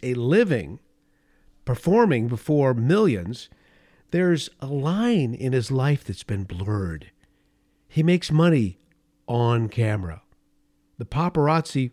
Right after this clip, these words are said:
follow him at all times with cameras. He settled a beef with Rock on a stage witnessed by millions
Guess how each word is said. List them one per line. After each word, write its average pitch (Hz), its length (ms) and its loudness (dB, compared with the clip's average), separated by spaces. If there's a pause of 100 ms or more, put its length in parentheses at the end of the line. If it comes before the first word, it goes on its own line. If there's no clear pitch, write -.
follow 156 380 2
him 131 180 4
at 127 80 -2
all 135 200 2
times 117 580 -4 (280)
with 113 420 2
cameras. 101 680 -4 (560)
He 143 180 -2
settled 175 460 0
a 147 60 2
beef 156 500 2
with 135 200 0
Rock 147 460 2
on 135 160 -4
a 123 80 0
stage 156 540 0
witnessed 143 600 -2
by 135 140 -2
millions 127 540 0